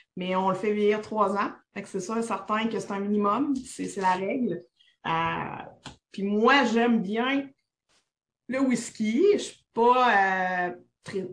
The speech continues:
très type moonshine. Fait que ça va être un whisky. <laughs> Ça va être un whisky. Et c'est sûr que le whisky, moi, j'aime beaucoup les, les whiskies qui ont du caractère, euh, de, les whiskies, euh, type, euh, plus, euh,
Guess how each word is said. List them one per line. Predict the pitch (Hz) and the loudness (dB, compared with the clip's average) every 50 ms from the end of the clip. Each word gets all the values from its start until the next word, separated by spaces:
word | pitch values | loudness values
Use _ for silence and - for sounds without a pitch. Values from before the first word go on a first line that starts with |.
| - | -12
très | - 240 233 226 226 | -4 0 0 0 0
type | - - 254 - - | 0 -4 -4 0 2
moonshine. | 240 220 208 202 - 190 180 175 175 214 320 359 294 220 - - _ _ _ _ _ _ _ _ _ _ _ _ _ _ _ _ | 2 2 2 0 0 0 0 2 2 0 0 -2 -2 -4 -6 -12 _ _ _ _ _ _ _ _ _ _ _ _ _ _ _ _
Fait | 220 220 214 | -4 -4 -4
que | 214 - | -4 -2
ça | - 220 | -2 0
va | 214 226 240 | 2 2 2
être | 240 | 2
un | 269 269 | 2 2
whisky. | 294 330 - - - 226 - - 269 269 - - | 2 0 0 -2 -10 -6 0 0 0 0 2 0
<laughs> | 240 - | 0 0
Ça | - - 220 | 2 2 2
va | 208 233 247 | 4 6 6
être | 247 226 214 - - - - _ _ _ | 4 4 2 -2 -6 -10 -16 _ _ _
un | - 262 294 320 349 330 | 2 2 4 4 4 4
whisky. | 302 294 285 - - - 262 294 - - - _ _ _ _ - - _ | 4 2 0 -2 -4 -4 -4 -4 -4 -6 -16 _ _ _ _ -20 -4 _
Et | 233 285 269 | 2 2 4
c'est | - 330 285 | 4 2 2
sûr | - 403 359 - | 2 2 0 2
que | - 339 302 294 | 2 2 4 4
le | 277 247 | 4 4
whisky, | 247 262 247 - - - - 294 302 311 | 4 0 -2 -4 -8 -4 -2 -2 0 2
moi, | 277 262 269 277 | 2 2 2 0
j'aime | 262 262 240 240 233 | -2 0 0 0 0
beaucoup | 233 226 - 294 294 | -2 0 2 4 4
les, | 294 277 247 233 - - - _ - _ _ _ _ | 4 4 2 -2 -6 -8 -14 _ -20 _ _ _ _
les | 226 247 | -4 -4
whiskies | 226 226 233 - - 294 277 | -2 -2 -4 -4 -2 -4 -2
qui | 269 269 | -2 0
ont | 240 226 | -2 -2
du | 202 190 - - | -2 -6 -10 -6
caractère, | - 226 214 214 214 214 - - 226 220 220 233 247 269 294 320 320 311 - - - - - _ | -4 -4 -2 -2 -4 -6 -6 -4 0 2 4 4 4 4 2 0 -2 -6 -10 -18 -20 -20 -10 _
euh, | - 208 208 202 202 202 208 202 208 202 208 - - 170 | 2 4 4 4 4 4 4 4 4 4 2 -2 -4 -10
de, | 175 185 220 214 220 - - _ _ 143 - _ | -6 -2 0 0 0 -2 -10 _ _ -20 -10 _
les | 214 214 226 | -2 -2 0
whiskies, | 214 220 226 226 - - 262 269 262 - - | 2 0 0 -2 -4 -4 -4 -2 -2 -2 -4
euh, | - - - - _ _ | -4 -6 -6 -8 _ _
type, | _ - - 269 269 - - | _ -4 -2 -2 -2 0 0
euh, | 233 220 208 208 202 | 2 4 4 4 2
plus, | 208 - - 247 254 254 247 - - | 0 0 0 0 0 0 -2 -2 0
euh, | 233 214 208 196 185 | 2 2 4 4 2